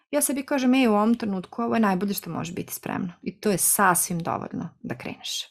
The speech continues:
Ja se osjećam kao svoj na svom. Sad samo primetite razliku između ove dve rečenice.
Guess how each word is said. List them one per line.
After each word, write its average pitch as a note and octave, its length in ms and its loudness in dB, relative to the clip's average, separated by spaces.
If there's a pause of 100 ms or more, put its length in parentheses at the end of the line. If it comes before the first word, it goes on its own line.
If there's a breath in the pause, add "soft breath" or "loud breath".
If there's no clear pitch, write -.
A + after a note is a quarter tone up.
(420)
Ja C#4 280 4
se - 160 2
osjećam F3+ 480 4
kao F#3+ 200 -2
svoj E3+ 260 -2
na - 80 -4
svom. - 340 -4 (400 loud breath)
Sad - 160 0
samo F4 180 6
primetite A3+ 520 6
razliku F3 560 4
između D3+ 320 -4
ove D3 220 -2
dve D#3 240 -4 (1300)
rečenice. - 600 -4